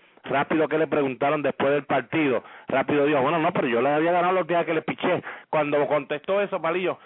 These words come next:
me dio a entender uno que ha jugado pelota y que ha estado cerca de estos jugadores, te da a entender rápido que eso era lo que tenía en la mente todo el tiempo. "Yo le voy a ganar a esta gente o no le podré ganar. Dale, man,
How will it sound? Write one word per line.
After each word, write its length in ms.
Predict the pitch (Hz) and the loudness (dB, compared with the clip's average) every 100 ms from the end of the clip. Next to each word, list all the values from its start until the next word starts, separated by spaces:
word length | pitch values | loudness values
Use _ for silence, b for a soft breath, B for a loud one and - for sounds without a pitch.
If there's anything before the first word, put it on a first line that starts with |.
| B | B
me 180 | 135 131 | -6 -4
dio 120 | 131 | 0
a 40 | 160 | -2
entender 460 | 160 170 151 170 | 0 -2 0 0
uno 220 | 160 156 151 | 0 0 0
que 60 | |
ha 80 | 139 | 0
jugado 280 | 135 131 135 | 2 2 2
pelota 360 | 143 123 127 | 0 0 -2
y 20 | 117 | -2
que 100 | 117 | -4
ha 40 | |
estado 340 | - 131 131 | -2 0 0
cerca 360 | - 143 131 120 | 0 -2 -2 -4
de 80 | 120 | -2
estos 180 | 120 135 | -2 -4
jugadores, 560 | 143 143 143 151 123 B B B | -2 -2 0 -2 -4 B B B
te 80 | - | -2
da 100 | 135 | 0
a 40 | 147 | 0
entender 440 | 151 165 151 165 | 0 -2 0 0
rápido 560 | 151 160 151 131 107 - B B | 2 0 -2 -4 -4 -6 B B
que 260 | 143 143 151 | -4 -2 -2
eso 180 | 165 | 0
era 160 | 165 156 | 0 2
lo 100 | 151 | 0
que 120 | 143 | -2
tenía 320 | 127 120 131 | -4 -2 -2
en 80 | 147 | 0
la 100 | 127 | 0
mente 360 | 117 135 135 120 | -2 -4 -4 -6
todo 360 | - 131 139 | 0 2 2
el 160 | 131 104 | 0 -2
tiempo. 480 | 120 123 123 110 107 | -4 0 0 0 -2
"Yo 140 | 107 | 0
le 60 | 123 | 2
voy 100 | 143 | 2
a 40 | |
ganar 180 | 147 147 | 0 0
a 40 | 151 | -2
esta 280 | - 135 | -2 -2
gente 400 | 143 160 147 139 - B - | 0 -2 -2 -4 -4 B -4
o 100 | 120 | 0
no 140 | 123 | 2
le 100 | 139 | 0
podré 280 | 135 127 131 | 2 2 2
ganar. 280 | 123 107 98 | 2 -2 -2
Dale, 240 | 127 147 | 0 0
man, 180 | 113 127 | 0 -2